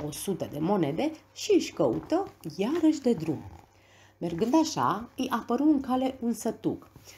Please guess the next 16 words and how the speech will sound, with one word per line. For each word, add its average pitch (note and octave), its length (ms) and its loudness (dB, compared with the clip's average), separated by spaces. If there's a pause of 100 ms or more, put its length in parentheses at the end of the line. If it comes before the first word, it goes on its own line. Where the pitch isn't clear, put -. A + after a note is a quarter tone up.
(180)
Intră, D4+ 560 4
că - 60 -4
alt F3+ 300 2
drum G#3+ 220 0
n-avea C#3 420 0
și, B3+ 340 -2 (120)
deodată, D#3 520 0 (160)
văzu A3 480 2 (180)
lume A3 380 6
peste D3+ 340 -4
lume D#3+ 380 0
adunată. D3+ 440 -6 (500)
Toți E4+ 280 2
se E3+ 100 4
uitau D#3 640 0
într-o E3+ 340 -4